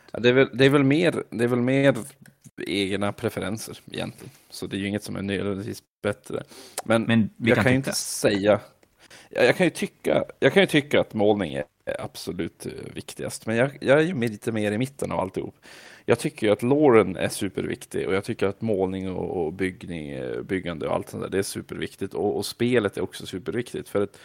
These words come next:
Speaker 1: för mig så hänger alla de här ihop med Warhammer. Och att alla finns där är ju väldigt viktigt för min, min egen hobby. Jag skulle inte vara en hobbyist om det inte fanns ett spel.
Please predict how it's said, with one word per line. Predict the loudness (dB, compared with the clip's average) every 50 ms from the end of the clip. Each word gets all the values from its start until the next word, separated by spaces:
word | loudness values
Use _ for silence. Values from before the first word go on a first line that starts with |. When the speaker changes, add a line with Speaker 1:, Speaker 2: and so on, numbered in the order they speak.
| -20 -20 -20 _ _
Speaker 1:
för | -6 -2 0
mig | 0 2 0 0 -2
så | -2 -4
hänger | -4 -4 -4 -2 -2 -2
alla | 0 0 -2 0 0 -2 -2
de | -2 -4 -4
här | -4 -4 -4 -4
ihop | -6 -8 -8 -10 -10 _
med | -10 -8 -8 -6 -6 -4
Warhammer. | -2 -2 -2 -2 -4 -10 -12 -16 -16 -18 _ _ -20 _ _ _ _ _ _ _ _ _ _ _ _ _ _ _
Och | -6
att | -6 -6 -8 2
alla | 6 6 6 6 4 2 2
finns | 2 0 -2 0 0 -2 -6 -6 -2
där | 0 0 0 0 0
är | 0 0 0 0
ju | 0 0 0 -2 -2 -2 -4 -8 _ _ _ _ _ _ _ _ _ _ _ _ _ _ _ _ _ _ _ _ _ _ _ _ _ _ _ _
väldigt | -4 0 0 0 2 0 -2 -4
viktigt | -4 -10 -8 -10 -12 -8
för | -8 -8
min, | -6 -6 -6 -8 -10 _
min | -8 -4 -2 0
egen | 0 0 0 -2
hobby. | -4 -6 -8 -8 -14 -16 -18 _ _ _ _ _
Jag | _ -8 -8
skulle | -6 2 2 2 4 4 2
inte | 0 0 -2 0
vara | 4 4 4 4
en | 2 0
hobbyist | -4 -4 -4 -2 -4 -4 -4 -4 -10 -12 -12
om | -10 -6
det | -6 -6
inte | -6 -8 -10
fanns | -6 -4 -4 -4 -6 -10
ett | -14 -10
spel. | -6 -4 -4 -4 -4 -10 -12